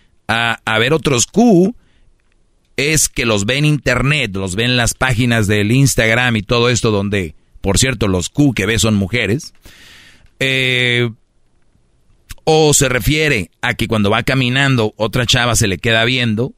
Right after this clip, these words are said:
Esas son las dos únicas formas que yo me puedo imaginar. Oye, este nada más anda viendo otros cu, ¿donde en redes o en persona? Muy bien. La vista es natural.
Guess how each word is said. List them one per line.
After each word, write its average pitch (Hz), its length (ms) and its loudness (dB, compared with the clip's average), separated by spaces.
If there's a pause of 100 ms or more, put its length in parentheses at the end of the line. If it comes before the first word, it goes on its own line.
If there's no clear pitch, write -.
(180)
Esas - 140 0
son 202 120 2
las 143 80 2
dos 143 120 2
únicas 123 340 0
formas 127 300 0
que 113 80 -2
yo 107 60 0
me 107 100 0
puedo 110 160 0
imaginar. 104 380 -2
Oye, 135 200 -2
este 139 200 -2
nada 170 80 0
más 165 160 0
anda 160 140 0
viendo 160 200 0
otros 143 220 0
cu, 151 260 2 (160)
¿donde 107 240 0
en 98 120 -4
redes 175 480 2
o 110 120 0
en 104 80 2
persona? 87 560 -2
Muy 113 140 -2
bien. 92 180 -4 (540)
La 120 160 0
vista 151 240 0
es 156 80 0
natural. 107 560 0